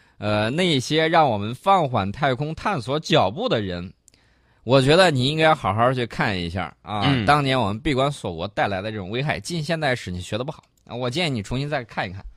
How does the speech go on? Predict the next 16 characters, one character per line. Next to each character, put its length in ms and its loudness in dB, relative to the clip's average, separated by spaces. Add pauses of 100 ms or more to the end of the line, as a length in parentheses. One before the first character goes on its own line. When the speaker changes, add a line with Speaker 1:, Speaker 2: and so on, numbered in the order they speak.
(380)
Speaker 1:
呃， 220 -2
这 100 -6
两 160 2
天 160 2
网 180 4
上 180 2
有 220 2
一 140 -4
个， 320 0 (400)
就 80 -10
那 80 -4
个 100 -2
河 180 -4
马 220 -2 (400)
先 200 -6
生 120 -2